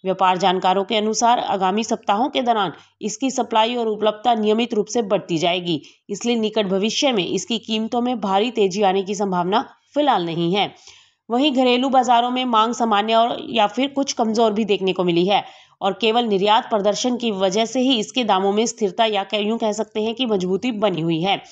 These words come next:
राजस्थान के रामगंज मंडी में न केवल नया धनिया आ रहा है बल्कि इसकी मात्रा भी अधिकतर रूप से बढ़ती जा रही है। इस मंडी में औसतन पाँच से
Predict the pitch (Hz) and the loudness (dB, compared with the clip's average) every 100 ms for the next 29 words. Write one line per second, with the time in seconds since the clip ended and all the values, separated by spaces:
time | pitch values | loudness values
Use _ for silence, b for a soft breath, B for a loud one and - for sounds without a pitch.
0 | B B B B - 247 285 285 285 285 | B B B B 0 2 2 0 0 0
1 | 294 262 226 233 262 262 240 254 254 247 | 2 2 2 0 0 0 0 0 2 2
2 | 220 240 240 247 214 196 185 175 208 214 | 0 0 -2 0 0 0 0 0 2 4
3 | 226 226 233 240 240 226 233 180 - 190 | 4 2 0 -2 0 -2 -2 -6 -4 -6
4 | - 240 190 202 - 285 214 175 b b | -4 -2 0 0 2 0 0 -4 b b
5 | b 175 196 - 262 240 233 254 226 208 | b -4 -4 0 0 0 -2 -2 0 0
6 | 202 190 170 160 170 175 196 - B B | 0 0 0 0 0 2 2 0 B B
7 | 190 180 208 214 233 240 220 214 226 220 | -10 -2 -2 0 0 2 2 2 -2 0
8 | 214 208 214 233 | 0 0 0 -2